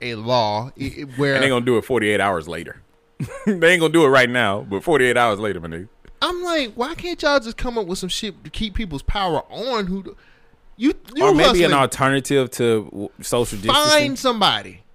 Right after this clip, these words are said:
Speaker 1: Find 'em, if that's the case.
Speaker 2: Why the fuck do you care what I'm doing in my house?
Speaker 1: Because the numbers can't go down because you partying.
Speaker 2: How do you know? You don't know what's going on in my house, right?
Speaker 1: I agree.
Speaker 2: Who the fuck snitching?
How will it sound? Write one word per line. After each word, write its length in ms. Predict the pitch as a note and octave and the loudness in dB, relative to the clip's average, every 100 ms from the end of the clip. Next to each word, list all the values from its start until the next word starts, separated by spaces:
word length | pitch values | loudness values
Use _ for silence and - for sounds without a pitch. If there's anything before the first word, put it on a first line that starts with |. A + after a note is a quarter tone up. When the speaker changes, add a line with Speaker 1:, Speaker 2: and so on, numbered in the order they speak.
| _ _ _ _ _ _ _ _ _ _ _ | _ _ _ _ _ _ _ _ _ _ _
Speaker 1:
Find 320 | G3 B3+ D#3+ | 0 0 -2
'em, 100 | F#2+ - _ _ - - | -8 -20 _ _ -20 -14
if 100 | C3+ | -2
that's 220 | D#3+ D#3 | -2 -2
the 80 | G#2+ | -8
case. 380 | A2 E2 - - - | -12 -12 -14 -18 -8
Speaker 2:
Why 200 | - G#3+ | -4 0
the 100 | F#4+ | 0
fuck 340 | B3 - G#3+ - | -2 0 0 0
do 80 | F#3 | -4
you 160 | F#3 | -4
care 260 | E3+ G3 F3 | 0 2 4
what 120 | D#3 | 4
I'm 140 | D#3 | 2
doing 220 | D3 D#3 C#3+ | 2 2 2
in 60 | |
my 180 | B2 A2 | 2 0
house? 460 | F2 C3+ B2 - - _ _ | 2 0 0 -4 -20 _ _
Speaker 1:
Because 340 | - C#3 A3+ A3 | -6 0 0 0
the 80 | F#3 | 0
numbers 280 | A3+ D#4+ | -2 -2
can't 200 | - A#3 | -2 -4
go 140 | G#3 A3+ | 0 0
down 220 | G#3+ A3 | 0 -4
because 260 | G#3+ A#3 A3+ | -4 -4 -2
you 300 | B3 B3+ A3+ _ _ _ | -4 -6 -12 _ _ _
partying. 380 | B3+ D#4+ G4 D#3+ | -4 -4 -2 -4
Speaker 2:
How 180 | - F3+ | 0 0
do 80 | G3 | 2
you 140 | G3+ | 2
know? 340 | G3 A#3 D#3+ - _ | 4 4 2 -2 _
You 160 | A2 F3+ | 0 2
don't 140 | G3+ | 4
know 80 | F#3 | 4
what's 120 | F#3+ | 2
going 240 | D#3+ F3 F3 | 0 0 2
on 180 | F#3 | 0
in 60 | F3 | 0
my 180 | E3+ D#3+ | 0 0
house, 280 | E3+ - A2 | 0 -2 0
right? 200 | D3+ G#3 | 0 -2
Speaker 1:
I 40 | |
agree. 340 | D3 F3+ F#4+ G#4+ | -2 2 2 4
Speaker 2:
Who 40 | |
the 160 | C5+ C#5+ | 4 4
fuck 200 | - G#4+ | 4 0
snitching? 560 | G3 A3+ B3 - G#2+ | 0 2 2 2 -4